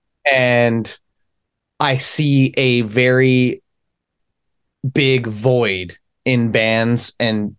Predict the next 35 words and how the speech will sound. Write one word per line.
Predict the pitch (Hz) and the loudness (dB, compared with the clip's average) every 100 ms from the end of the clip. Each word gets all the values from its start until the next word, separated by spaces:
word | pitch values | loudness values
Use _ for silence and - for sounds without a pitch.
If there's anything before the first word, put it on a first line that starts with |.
| _ | _
people | - 123 113 | -4 0 0
that | 110 98 | 0 0
are | 104 | -2
taking | 113 98 107 | -4 -4 -4
advantage | 95 92 104 113 | -2 -2 -2 -2
of | 120 | 0
that | 127 131 135 117 | 0 0 -2 -4
and | 113 | -6
truly | 98 117 113 107 | -4 -2 -2 -2
rising | 95 98 92 113 113 127 139 135 - - _ | -2 -2 0 0 0 2 0 -2 -10 -20 _
to | - | 0
what | 127 120 123 | 2 2 0
makes | 110 110 | -2 0
rock | 117 107 | -2 0
and | 117 | -2
metal | 110 104 107 | 0 0 -2
great. | 101 98 107 120 - - - - | -2 -2 -2 -2 -8 -20 -20 -2
Of | 190 139 | -2 0
course, | - 196 - | -2 -2 -2
there's | 139 - | -4 -4
plenty | - 202 196 202 | -4 -2 0 2
of | 196 165 | 0 2
good | 185 185 | 2 2
bands | 143 170 170 165 170 - - - | 0 0 2 2 0 -6 -20 -4
that | 165 - | -2 0
play | 131 156 170 | 0 2 2
really | 165 160 160 170 170 | 4 4 4 2 2
impressive | 135 117 - 156 160 180 165 | 0 -2 -2 -2 0 0 0
riffs | 143 160 156 156 - - - - | 0 2 2 0 -6 -10 -14 -4
and | 160 147 | 0 2
they're | 131 | 2
technically | - 170 151 170 156 156 | 0 -4 -2 -2 -2 -2
very | 120 135 139 135 | 2 2 4 2
amazing | 135 131 139 143 156 | 2 2 2 2 0
musicians | 156 147 143 135 139 135 131 131 135 | 0 2 2 2 2 2 4 2 0